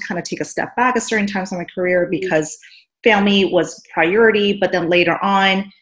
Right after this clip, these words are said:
Speaker 1: you know, we kind of swapped that, right? Where, you know, the person, you know, my partner then took,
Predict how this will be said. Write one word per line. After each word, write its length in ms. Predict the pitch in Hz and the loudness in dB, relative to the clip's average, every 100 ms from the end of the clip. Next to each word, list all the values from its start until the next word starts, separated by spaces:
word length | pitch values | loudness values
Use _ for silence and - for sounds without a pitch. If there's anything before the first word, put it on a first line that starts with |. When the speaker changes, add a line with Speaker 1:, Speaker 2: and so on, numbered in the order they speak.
| _ _ | _ _
Speaker 1:
you 80 | 202 | 2
know, 120 | 190 | 2
we 140 | 160 170 | 4 2
kind 260 | - 202 | 2 0
of 60 | 170 | 0
swapped 640 | - - 196 160 160 - 208 | 0 -2 0 2 2 2 2
that, 400 | 202 214 233 - - _ - - | 4 4 2 -2 -14 _ -12 0
right? 340 | 170 180 - | 4 4 4
Where, 400 | 175 170 165 165 | 4 6 6 2
you 100 | 180 | -2
know, 320 | 180 160 156 - | 0 2 0 -2
the 80 | 156 - | -6 -4
person, 400 | 170 156 - 156 | -6 -6 -4 -2
you 60 | 170 | 0
know, 80 | |
my 160 | 160 147 - | -2 -4 -6
partner 320 | - 208 220 | -2 0 2
then 180 | 190 175 | 2 0
took, 340 | 160 - 180 | -2 0 0